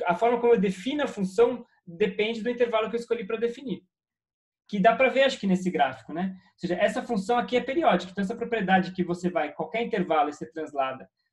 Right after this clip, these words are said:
é, você obtém a mesma coisa, continua valendo. Ou seja, se eu pegar essa função aqui, por exemplo, sei lá, daqui até aqui, tudo bem. Eu posso pegar ela daqui até aqui,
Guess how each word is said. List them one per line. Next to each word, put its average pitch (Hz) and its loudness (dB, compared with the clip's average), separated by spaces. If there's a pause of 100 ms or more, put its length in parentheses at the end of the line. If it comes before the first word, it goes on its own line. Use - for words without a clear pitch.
(340)
é, 135 -4
você 160 -6
obtém 156 -4
a 139 -4
mesma 131 -10
coisa, 220 2
continua 190 0
valendo. 220 0
Ou 160 -2
seja, 143 -8 (240)
se - -6
eu 196 -4
pegar 202 2
essa 196 -2
função 185 2
aqui, 175 -2
por 165 -2
exemplo, 147 -6
sei 165 -6
lá, 139 0
daqui 233 -6 (320)
até 175 0
aqui, 208 -6 (100)
tudo 214 -4
bem. 233 -2
Eu 175 -8
posso 220 -4
pegar 180 2
ela 156 0
daqui 156 -6
até 151 -8
aqui, 170 -10